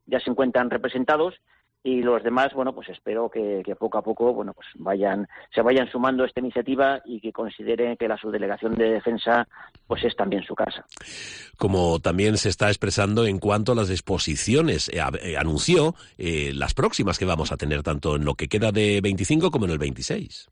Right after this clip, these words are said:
Speaker 1: Sí, bueno, el, a lo largo del año, bueno, pues nosotros disponemos de una serie de, de exposiciones que son, bueno, pues la,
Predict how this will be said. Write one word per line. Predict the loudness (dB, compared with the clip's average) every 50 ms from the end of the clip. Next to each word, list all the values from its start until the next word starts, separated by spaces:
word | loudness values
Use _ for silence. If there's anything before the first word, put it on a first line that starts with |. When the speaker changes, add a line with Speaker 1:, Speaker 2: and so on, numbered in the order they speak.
| _ _ _ _ -10 -8 -4 0
Speaker 1:
Sí, | 0 0 0 0
bueno, | -2 -2 0 2 2 0
el, | 2 0 0 2 2 2 2 2
a | 2 4
lo | 4 4
largo | 4 4 2 2 2 2 2
del | 2 2 0 0
año, | 0 -2 -2 -2 -2
bueno, | -2 -2 -4
pues | -6 -8 -12 -16
nosotros | -16 -12 -10 -6 -4 -4 -4
disponemos | -4 -6 -4 -2 0 0 2 2 0 0
de | 0
una | 0 -2 -2
serie | 0 0 0 2 4 4 4 2
de, | 2 2 2 4 4 4 2 2 0 -4
de | -6 -2 0 0
exposiciones | 0 0 0 -2 -2 -2 -2 -2 0 0 2 2 0 -2 -2 -6 -10
que | -6 -8 -6
son, | -4 -2 0 2 2 2 0 0 0 0
bueno, | 0 0 0 0
pues | -2 -6 -6
la, | -6 -6 -4 -4 -2 -2 0 0 0 -2